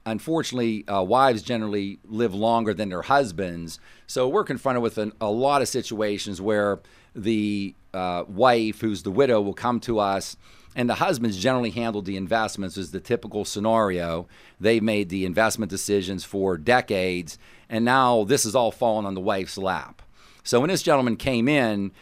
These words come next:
this was really the challenge that he had, was his mother had saved up money along with her husband for a very long time. Just a wonderful picture, picturesque couple, married for more than fifty years. Just imagine in our day and age. I mean, this couple was married for more than fifty years.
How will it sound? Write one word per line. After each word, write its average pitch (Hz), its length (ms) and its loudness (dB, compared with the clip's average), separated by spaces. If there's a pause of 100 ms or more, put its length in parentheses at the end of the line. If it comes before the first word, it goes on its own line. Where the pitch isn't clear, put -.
(140)
this 151 180 4
was 120 140 0
really 113 180 4
the 98 100 -2
challenge 110 440 -2
that 101 100 -4
he 95 140 -6
had, 120 400 0
was 95 420 0
his 95 220 -2
mother 113 380 2
had 95 360 -4
saved 120 340 0
up 113 140 4
money 110 240 0
along 98 240 -2
with 90 120 -8
her 92 120 -6
husband 110 480 0
for 87 140 -8
a 80 40 -6
very 110 280 2
long 101 220 0
time. 104 480 -2 (360)
Just 165 220 2
a 120 40 4
wonderful 117 560 2
picture, 117 580 0
picturesque 117 640 -2
couple, 107 480 0
married 113 340 0
for 104 120 -8
more 104 180 0
than 92 80 -6
fifty - 380 -2
years. 98 300 0
Just 101 180 -4
imagine 98 420 -2
in 92 60 -6
our 120 100 0
day 95 240 2
and 95 100 0
age. 95 340 2 (280)
I 101 60 -2
mean, 104 100 0
this 113 100 0
couple 113 240 0
was 92 140 -4
married 104 320 -2
for 101 100 -10
more 95 160 -4
than 85 80 -6
fifty 117 320 -2
years. 104 500 2